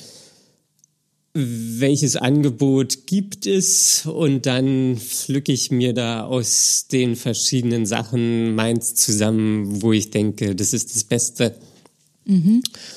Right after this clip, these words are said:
Speaker 1: Und ja.
Speaker 2: Ja. Ja, aber echt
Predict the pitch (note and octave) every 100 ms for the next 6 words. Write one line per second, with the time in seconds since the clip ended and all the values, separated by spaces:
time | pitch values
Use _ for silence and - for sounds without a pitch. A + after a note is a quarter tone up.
0 | - - - - _ - D3 A2+ A2+ G#2
1 | G2+ G2 F#2+ - - - - - E2+ -
2 | _ _ _ _ _ _ _ _ F3+ F#3
3 | E3+ - _ _ _ _ _ _ _ _
4 | _ _ _ _ _ _ _ _ _ F3+
5 | G3+ G3+ E3+ F3+ F3 F3+